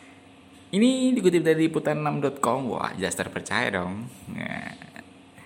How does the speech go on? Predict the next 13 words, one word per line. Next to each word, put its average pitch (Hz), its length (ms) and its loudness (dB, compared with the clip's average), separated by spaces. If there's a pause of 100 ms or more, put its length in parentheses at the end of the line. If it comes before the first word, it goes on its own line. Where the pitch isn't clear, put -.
(1400)
Beritanya 175 400 0
itu 196 540 6
Natalie 190 500 2
Holscher 190 1120 0
dituduh 160 500 -2
selingkuh 160 480 -4
dengan 123 160 0
manajer, 131 600 -2
Sule 208 500 2
bakal 127 400 -4
tempuh 123 380 -4
jalur 98 260 -4
hukum. 95 400 -6